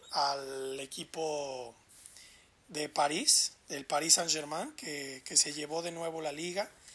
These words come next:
ya que era el primer lugar, pues, eh, en la tabla de posiciones, al momento en el cual se llegó a esa determinación de terminar con la liga. Como siempre, ¿no? Para variar otra vez el París llevándose la liga de una u otra manera.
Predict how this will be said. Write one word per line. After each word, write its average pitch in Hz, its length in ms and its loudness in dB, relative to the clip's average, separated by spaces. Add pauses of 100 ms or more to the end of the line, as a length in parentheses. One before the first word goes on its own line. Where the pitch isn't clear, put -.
(400)
ya 156 180 2
que 160 140 -4
era 160 140 2
el 156 80 -8
primer 151 320 -6
lugar, 151 580 -2
pues, - 340 2 (540)
eh, 127 640 -10 (220)
en 143 260 -8
la 139 160 -2
tabla 160 220 4
de 156 80 4
posiciones, 170 760 0 (360)
al 165 160 2
momento 175 420 2
en 190 80 2
el 160 160 -2
cual 165 240 6
se 175 160 4
llegó 151 380 -2
a 143 100 0
esa 147 220 2
determinación 143 840 -2
de 127 280 -6
terminar 135 500 -6
con 143 180 -8
la 131 80 -4
liga. 165 300 -6 (840)
Como 185 240 4
siempre, 202 380 6
¿no? 165 240 0
Para 147 200 4
variar 160 380 8
otra 170 240 4
vez 156 220 6
el 160 100 -6
París 151 420 0
llevándose 147 520 0
la 139 80 -6
liga 170 340 -2
de 160 80 -4
una 160 160 -4
u 147 100 -2
otra 147 220 -4
manera. 156 420 0